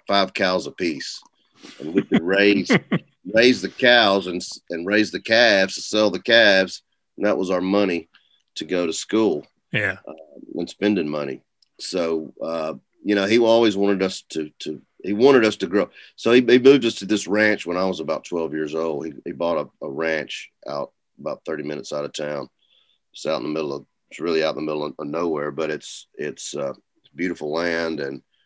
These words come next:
Speaker 2: Mm-hmm.
Speaker 1: uh, so w-, we basically worked the ranch, and, and, and that was, that was what we did, you know, from in our, in our teen years. So
Speaker 2: Yeah.
Speaker 1: he wanted us to,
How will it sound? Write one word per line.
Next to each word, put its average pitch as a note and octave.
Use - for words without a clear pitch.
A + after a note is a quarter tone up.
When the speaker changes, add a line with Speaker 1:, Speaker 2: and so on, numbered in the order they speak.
Speaker 2:
Mm-hmm. G#2
Speaker 1:
uh, D2
so -
w-, E2
we G2+
basically F#2
worked E2
the D#2+
ranch, D#2+
and, C#2+
and, C#2
and D#2
that E2+
was, -
that D#2
was D#2
what E2
we D#2
did, C#2+
you D2
know, C#2
from C2
in D#2+
our, D#2
in F2
our E2+
teen F#2
years. E2+
So -
Speaker 2:
Yeah. G2+
Speaker 1:
he F2
wanted F#2+
us F#2+
to, D#2